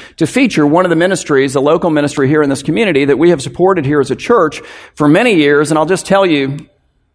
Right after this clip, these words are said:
full disclosure, that I support personally. This is a ministry that is near and dear to the hearts of many at Rio, and frankly, it's near and dear to my wife's heart. And it's very near and dear to my heart as well. And it's Hope Women's Centers.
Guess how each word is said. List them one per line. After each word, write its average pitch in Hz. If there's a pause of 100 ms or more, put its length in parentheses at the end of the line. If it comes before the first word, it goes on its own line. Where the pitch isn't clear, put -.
(400)
full 175
disclosure, 160 (760)
that 156
I 180
support 185
personally. 123
This 160
is 180
a 156
ministry 175
that 143
is 135
near 175
and 180
dear 180
to 147
the 143
hearts 165
of 127
many 160
at 170
Rio, 139 (600)
and 156
frankly, 180
it's 139
near 175
and 165
dear 170
to 160
my 143
wife's 156
heart. 196 (1200)
And 143
it's 139
very 165
near 165
and 156
dear 151
to 143
my 143
heart 139
as 135
well. 127 (440)
And 127
it's 131
Hope 139
Women's 135
Centers. 117